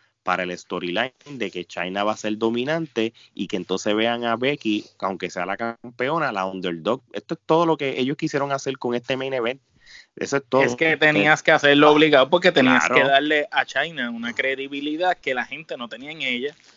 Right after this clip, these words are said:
Speaker 2: y tenías que hacer que la opinión completa del público fuera como que, "Diatre, Chyna is the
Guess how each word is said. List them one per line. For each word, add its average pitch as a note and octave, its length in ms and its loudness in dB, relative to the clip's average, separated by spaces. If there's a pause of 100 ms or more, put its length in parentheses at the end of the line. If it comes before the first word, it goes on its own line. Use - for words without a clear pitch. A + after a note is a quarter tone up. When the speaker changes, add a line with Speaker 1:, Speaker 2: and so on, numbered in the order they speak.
(240)
Speaker 2:
y C3 300 -4
tenías A#2 340 -6
que - 80 -2
hacer D#3 220 -2
que E3+ 80 -2
la D#3 100 2
opinión A#2+ 520 -4
completa C#3+ 520 -2
del C#3+ 160 -2
público F3+ 400 0
fuera D#3+ 240 0
como D3+ 180 -4
que, B2+ 120 -2
"Diatre, C3+ 560 -2
Chyna C#3+ 480 -6
is C#3 180 -12
the C3+ 140 -4